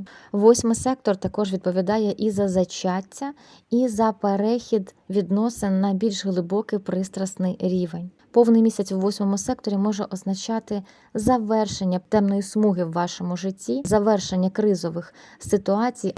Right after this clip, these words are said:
Ви зможете знайти вихід із ризикових кризових ситуацій.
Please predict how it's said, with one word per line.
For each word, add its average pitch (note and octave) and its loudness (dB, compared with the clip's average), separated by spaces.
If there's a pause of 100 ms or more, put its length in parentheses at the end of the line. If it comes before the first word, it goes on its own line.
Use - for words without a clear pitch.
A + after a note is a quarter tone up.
(120)
Ви G3 4
зможете G3 4
знайти F#3 0
вихід G3+ -2
із G3 2
ризикових G3 -2
кризових F3 -6
ситуацій. F3 -10